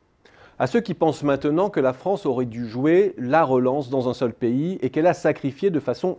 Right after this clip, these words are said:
irréversible son investissement. Un, la France est un des pays d'Europe qui a le mieux préservé son investissement productif.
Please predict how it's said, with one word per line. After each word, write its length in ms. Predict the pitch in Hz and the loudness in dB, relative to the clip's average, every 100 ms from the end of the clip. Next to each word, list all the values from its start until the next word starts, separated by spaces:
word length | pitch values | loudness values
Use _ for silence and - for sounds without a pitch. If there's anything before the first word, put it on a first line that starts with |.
| - | -2
irréversible 840 | 175 151 147 127 123 - 196 131 | 2 4 4 2 0 -6 -4 -4
son 280 | - 107 120 | -4 -4 -2
investissement. 640 | 127 117 - - - - _ _ _ _ _ | -2 -4 -8 -18 -18 -20 _ _ _ _ _
Un, 300 | 139 175 233 - - - - - - | 2 2 2 -6 -20 -20 -20 -18 2
la 160 | 139 | 2
France 420 | 139 185 208 - - | 4 2 2 -2 -4
est 200 | 135 131 | -2 2
un 120 | 202 | 4
des 120 | 147 | 4
pays 260 | 135 156 143 | 2 0 0
d'Europe 540 | 120 127 110 127 - - _ | 4 4 4 0 -2 -14 _
qui 160 | - | 0
a 60 | 127 | 4
le 140 | 131 | 4
mieux 200 | 131 170 | 4 4
préservé 880 | 185 - - 180 160 143 123 123 180 | 2 -2 0 2 4 2 2 0 0
son 240 | 170 120 | -2 -4
investissement 580 | 135 131 127 113 - 147 | -2 -2 -2 -8 -6 -6
productif. 520 | 143 123 113 - 92 | -4 -6 -6 -10 -20